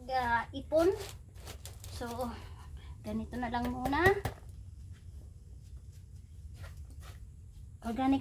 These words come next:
lang tayo, organic. Okay.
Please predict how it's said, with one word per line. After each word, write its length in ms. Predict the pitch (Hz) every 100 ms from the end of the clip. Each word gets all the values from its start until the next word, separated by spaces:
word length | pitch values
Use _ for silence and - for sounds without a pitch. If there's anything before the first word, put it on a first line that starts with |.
| 262
lang 160 | 247
tayo, 240 | 247 233 196
organic. 480 | 208 214 208 - - - - - - - - - - - - - - - - - - - - - - - - - - - - - - - - - - - - - - - - - - - - - - - - - - - - - - -
Okay. 560 | 208 202 254 311 349